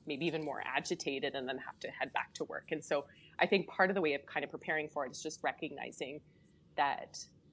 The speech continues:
creating change is hard. And, and that's kind of what therapy is. Therapy is kind of a blend of having a safe place to talk through things,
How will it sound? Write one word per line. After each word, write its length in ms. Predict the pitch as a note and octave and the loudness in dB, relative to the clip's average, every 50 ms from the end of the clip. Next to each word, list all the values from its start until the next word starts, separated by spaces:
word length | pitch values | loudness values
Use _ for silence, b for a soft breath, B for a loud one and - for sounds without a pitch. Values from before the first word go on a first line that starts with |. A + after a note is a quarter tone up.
| - - - - | -20 -20 -20 -12
creating 340 | - - F#3+ F#3 E3 F3 D#3+ | -6 -2 -2 0 0 -2 -4
change 280 | - - C#3+ C#3 - | -6 -8 -8 -8 -8
is 100 | - - | -8 -10
hard. 460 | - - - - - - - - - - - - - | -8 -2 0 0 2 2 0 -4 -8 -12 -12 -4 -2
And, 240 | E3+ D#3+ D#3 D3+ - - | 0 0 0 -2 -2 -2
and 180 | - E3 E3+ E3+ | 0 2 4 6
that's 240 | D#3 D#3+ D#3+ - | 6 4 4 0
kind 180 | - - F#3+ F#3 | 0 2 2 4
of 80 | E3 - | 4 4
what 160 | D3+ - - | 2 2 2
therapy 340 | D#3 C#3+ C#3+ - - C#3+ - | 2 0 2 0 -2 -4 -4
is. 160 | - - - | -4 -4 0
Therapy 300 | - D#3+ D#3+ E3 - F3 | 2 2 2 2 2 0
is 120 | D#3+ E3+ | 0 0
kind 200 | - - E3+ D#3+ | -2 -2 0 0
of 100 | D3+ - | 2 0
a 60 | D#3 | 0
blend 420 | - - C#3 C#3+ D3 C#3+ D3+ D3+ - - | -2 -2 -2 -4 -2 -2 -4 -6 -8 -10
of 60 | - - | -10 -8
having 360 | - - D3+ - D#3+ C#3+ C3+ | -8 -6 -4 -2 -2 -4 -4
a 20 | |
safe 260 | - - - C3+ - - | -6 -6 -6 -8 -6 -2
place 260 | - D#3+ D3+ C#3 - | 0 2 2 2 0
to 100 | - - | -6 -12
talk 340 | - - - G3 - - - - | -12 -8 -6 -6 -6 -4 -2 0
through 140 | G#3 G#3+ | 0 2
things, 540 | G#3 - G3 F#3+ F#3 F3+ G3 F#3+ - - - | 2 2 0 0 2 0 0 -2 -4 -8 -14